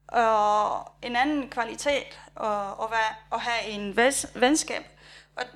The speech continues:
mest måske i en ægteskab eller en familie, det er at være i medgang og i modgang.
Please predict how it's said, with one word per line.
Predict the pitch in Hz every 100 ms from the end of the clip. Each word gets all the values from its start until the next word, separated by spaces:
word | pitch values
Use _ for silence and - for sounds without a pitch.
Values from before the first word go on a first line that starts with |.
| -
mest | 247 262 -
måske | 226 - 233 214
i |
en | 185 160 -
ægteskab | 262 - 294 - 220 -
eller | 214 202
en | 202
familie, | 214 220 254 240
det | 240 214
er | 220 214
at | 214
være | 208 202
i |
medgang | 208 214 247 233 220
og | 208
i |
modgang. | 190 185 202 - -